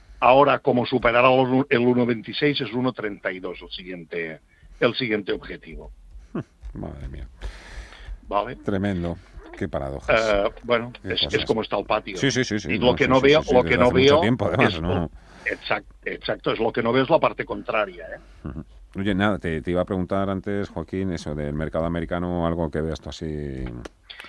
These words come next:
Speaker 1: Mire, yo, nosotros,
Speaker 2: que, que puede dar
Speaker 1: eh,
Speaker 2: sorpresas agradables.
Speaker 1: Sí, nosotros tenemos montado un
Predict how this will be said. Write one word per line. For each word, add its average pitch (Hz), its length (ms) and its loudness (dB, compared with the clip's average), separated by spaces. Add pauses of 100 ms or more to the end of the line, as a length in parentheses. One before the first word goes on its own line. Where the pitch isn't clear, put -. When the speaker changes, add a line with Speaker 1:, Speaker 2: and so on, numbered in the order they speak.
(260)
Speaker 1:
Mire, 139 220 2
yo, 160 480 4
nosotros, 156 540 4
Speaker 2:
que, - 80 -4
que - 40 -8
puede 95 200 6
dar 127 120 8
Speaker 1:
eh, 123 40 4
Speaker 2:
sorpresas 85 420 -2
agradables. 62 680 -6 (760)
Speaker 1:
Sí, 104 260 -4 (540)
nosotros 143 440 2
tenemos 160 380 2
montado 117 480 2
un 104 360 -4